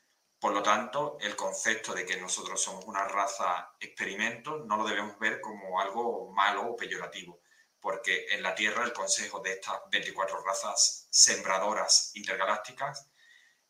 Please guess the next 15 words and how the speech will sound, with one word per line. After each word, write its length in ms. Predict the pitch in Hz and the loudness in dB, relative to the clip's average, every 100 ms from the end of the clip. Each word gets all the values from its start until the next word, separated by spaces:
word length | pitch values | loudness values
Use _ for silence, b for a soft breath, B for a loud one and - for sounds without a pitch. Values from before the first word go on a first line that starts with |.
| - | -2
eh, 360 | 107 101 98 - | 0 2 -2 0
elige 520 | 104 117 113 101 - | 0 2 2 0 2
a 140 | 98 120 | 2 2
este 220 | - 117 | -2 -8
primate 800 | - 107 101 113 - 160 160 _ _ _ | -6 -6 2 0 0 -6 -10 _ _ _
que 100 | 107 | -2
representa 800 | 95 92 98 110 95 90 85 - | 0 6 6 6 0 -4 -4 -6
el 240 | 101 98 95 | -6 -6 -4
mejor 400 | 95 113 107 - | -4 0 -2 -2
potencial 640 | 101 95 98 113 117 113 | -6 2 2 2 0 -2
para 400 | 104 92 87 - | -4 -2 -2 -4
este 420 | 104 104 - 139 131 | -8 -8 -8 -10 -8
proyecto 580 | 95 95 95 - 113 | -8 -6 -6 -6 -10
humano 360 | - 92 95 107 | -10 -6 -4 -4
terrestre. 560 | - 87 - 90 - | -10 -10 -10 -12 -14